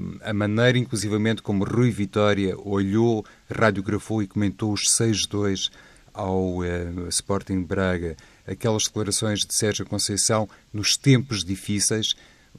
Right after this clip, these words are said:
O que é que tudo isso junto, eh, pode também significar, atendendo a um eventual denominador comum? Que temos pessoas capazes e educadas, mas simultaneamente com coragem,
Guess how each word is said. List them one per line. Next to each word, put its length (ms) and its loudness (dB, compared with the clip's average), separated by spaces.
O 200 -16
que 100 2
é 60 4
que 60 -18
tudo 280 0
isso 220 4
junto, 520 0
eh, 240 0
pode 320 -2
também 720 -2
significar, 720 -2
atendendo 680 0
a 80 -2
um 400 -2
eventual 500 0
denominador 720 2
comum? 380 -6
Que 80 -20
temos 280 2
pessoas 480 0
capazes 600 -2
e 60 -2
educadas, 600 -4
mas 140 2
simultaneamente 640 2
com 180 -2
coragem, 520 0